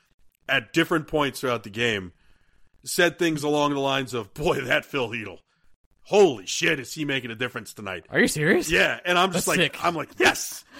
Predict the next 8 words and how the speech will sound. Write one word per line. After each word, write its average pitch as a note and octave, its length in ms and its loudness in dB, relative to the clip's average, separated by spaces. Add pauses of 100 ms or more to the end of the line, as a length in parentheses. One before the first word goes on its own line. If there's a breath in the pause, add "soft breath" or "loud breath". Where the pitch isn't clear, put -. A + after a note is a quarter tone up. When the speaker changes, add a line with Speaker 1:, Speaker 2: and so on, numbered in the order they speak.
(120)
Speaker 1:
sir, B3+ 480 4
<laughs> - 20 -16
speak - 380 -10
your B3 100 -8
truth. E4 380 4 (460 loud breath)
Say - 260 -2
it G3 140 0
more," B3+ 380 4